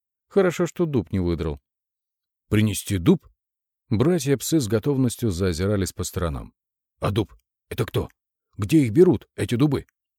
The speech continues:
«Не-не, берёзы мне вполне хватит», — радовался Мишка.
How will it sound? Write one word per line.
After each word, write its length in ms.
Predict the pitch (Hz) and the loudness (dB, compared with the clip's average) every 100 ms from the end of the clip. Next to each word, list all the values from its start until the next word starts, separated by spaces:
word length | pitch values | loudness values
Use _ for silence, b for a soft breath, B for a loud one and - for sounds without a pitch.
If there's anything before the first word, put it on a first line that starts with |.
| _ 131 | _ -6
«Не-не, 580 | 151 151 135 139 131 | 0 2 4 2 2
берёзы 400 | 104 117 135 123 | 4 4 4 2
мне 140 | 123 123 | 2 0
вполне 400 | - 117 104 113 | 0 0 0 0
хватит», — 400 | 104 104 78 64 _ _ _ _ - | -2 -2 -4 -10 _ _ _ _ -4
радовался 520 | 90 78 76 - 85 | -2 -2 -6 -6 -6
Мишка. 360 | 73 - - | -8 -10 -18